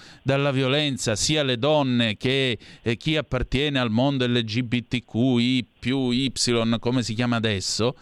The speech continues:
va bene? Se il principio è giusto...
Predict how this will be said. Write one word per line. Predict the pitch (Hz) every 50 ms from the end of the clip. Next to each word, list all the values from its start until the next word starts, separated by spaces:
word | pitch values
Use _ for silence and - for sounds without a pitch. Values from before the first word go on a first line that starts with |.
| - - - - -
va | - 123 120
bene? | 117 143 151 143 127 120 123 127 135 - - - - - - - - - - - _ _ _
Se | - - - 202 226
il | 254 240 202
principio | - - 180 180 170 - - 208 175 190 170
è | 156
giusto... | 127 123 156 135 117 104 - - - 107 107 104 104 127